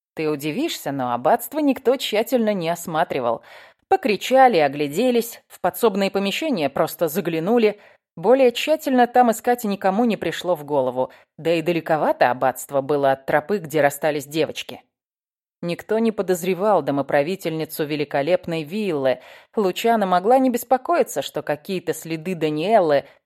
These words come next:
найдут на её одежде или руках.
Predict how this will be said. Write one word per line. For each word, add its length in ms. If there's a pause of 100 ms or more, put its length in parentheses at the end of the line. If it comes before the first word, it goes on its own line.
(140)
найдут 440
на 120
её 340
одежде 480
или 160
руках. 560